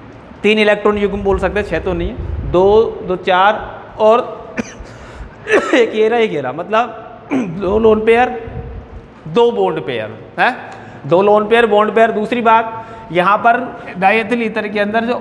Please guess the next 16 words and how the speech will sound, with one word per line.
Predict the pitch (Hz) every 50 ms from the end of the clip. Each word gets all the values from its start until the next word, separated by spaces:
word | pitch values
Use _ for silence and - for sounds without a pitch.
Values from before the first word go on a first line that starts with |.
| - 190
oxygen | 190 190 190 - 240 247 247 247
परमाणु | 208 233 220 214 208 208 214 226
होता | 226 214 196 185 214 208
है | 214
वो | 220 220 -
एसपी | - - 196 202 202 202 202 202 226 208
थ्री | - 208 208 196
संकरित | 190 170 160 - 180 175 170 -
अवस्था | 160 147 139 139 - - 143 131
में | 135 135
होता | 123 117 107 -
है। | - - - - - - - - - - - - - - - - - - - -
यहाँ | 175 190 208 220
पर | 220 240 240 233 220 - - - - -
<clears throat> | 359 349 320 269 196 147 - - - - - - - - - - - - - - - - - 147
दो | 135 147 208 220